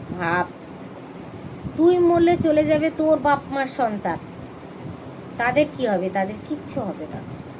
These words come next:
হবে কি? তুই বেঁচে থাকতে তোর বউ তোর সামনে ছত্রিশটা নিয়ে নাচতে, কিছু করতে পারছিস কি? পারছিস না। তুই মরে গেলে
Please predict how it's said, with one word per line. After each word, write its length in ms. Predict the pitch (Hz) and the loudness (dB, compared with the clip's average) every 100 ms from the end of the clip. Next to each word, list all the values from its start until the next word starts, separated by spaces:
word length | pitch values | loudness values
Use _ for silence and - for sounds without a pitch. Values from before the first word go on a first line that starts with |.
| - - - - - - - - - - - | -12 -12 -12 -14 -12 -12 -10 -12 -12 -12 -8
হবে 160 | 170 202 226 | -6 -4 -2
কি? 120 | 349 311 - - - - - - - - - - - - - - - - - - - - - - - - - - - | -2 -2 -6 -10 -10 -8 -6 -8 -10 -12 -12 -12 -14 -16 -16 -16 -12 -12 -12 -14 -14 -14 -14 -14 -12 -12 -12 -12 -6
তুই 240 | 285 320 339 | 4 6 6
বেঁচে 340 | 285 285 311 | 6 2 2
থাকতে 340 | 311 302 - 320 - | 0 0 0 0 8
তোর 220 | 285 277 | 8 8
বউ 280 | 269 294 320 294 | 6 4 4 2
তোর 140 | 294 | 2
সামনে 420 | 294 277 262 285 277 | 2 0 2 2 0
ছত্রিশটা 720 | - 269 - 302 302 - 311 | 0 -2 -2 -2 -2 0 2
নিয়ে 240 | 277 277 262 | 2 2 0
নাচতে, 560 | 247 233 - - 202 170 - - - - - - - - - - | 0 -2 -4 -6 -4 -4 -2 -2 -2 -8 -10 -14 -14 -14 -14 -12
কিছু 220 | 208 240 - | -8 -6 -2
করতে 280 | 190 208 190 | -2 0 -2
পারছিস 460 | 202 196 269 - - | -2 -4 -4 -4 -4
কি? 140 | 320 196 - - - - - - | -4 -4 -10 -14 -14 -16 -16 -10
পারছিস 500 | 165 - - 185 - | -8 -8 -8 -8 -8
না। 100 | 156 165 - - - - - - - - - - - - - - - - - | -12 -12 -14 -16 -16 -14 -14 -14 -14 -14 -14 -12 -12 -12 -12 -14 -16 -16 -8
তুই 140 | 208 202 | -4 0
মরে 320 | 196 196 214 | 2 2 0
গেলে 400 | 220 220 214 | -4 -4 -4